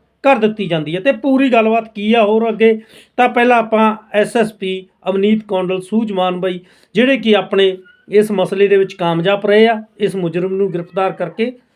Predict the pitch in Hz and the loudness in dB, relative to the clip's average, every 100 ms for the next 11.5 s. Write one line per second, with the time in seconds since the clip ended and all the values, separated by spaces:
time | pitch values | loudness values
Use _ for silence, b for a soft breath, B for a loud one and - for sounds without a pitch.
0 | _ _ - 220 214 190 180 170 170 226 | _ _ 0 2 2 -2 -4 -6 -8 -6
1 | 262 _ _ _ _ 226 220 240 180 143 | -8 _ _ _ _ -6 -2 -2 -2 -4
2 | - _ _ _ _ 302 302 254 175 - | -12 _ _ _ _ 0 2 2 -2 -10
3 | b b 311 320 262 226 233 254 240 208 | b b 0 2 0 -2 -2 0 0 0
4 | 208 233 220 185 180 185 233 220 233 220 | 2 4 4 2 -2 2 2 2 -4 -8
5 | b b b b - 240 240 269 240 220 | b b b b 0 4 4 4 2 0
6 | 220 240 247 233 240 247 262 233 247 247 | 0 2 0 0 -2 -2 0 0 0 2
7 | 226 208 220 214 214 208 190 190 196 202 | 2 2 0 0 0 0 2 0 0 -2
8 | 202 214 208 - b b - 190 226 190 | -2 -2 -2 -4 b b -4 2 2 2
9 | 190 214 202 190 190 196 - 196 190 180 | 2 2 2 2 0 -2 -4 -2 -2 -4
10 | 180 180 165 165 180 156 170 165 156 143 | -4 -4 -6 -6 -6 -4 -4 -6 -6 -6
11 | 165 170 165 170 | -4 -4 -4 -4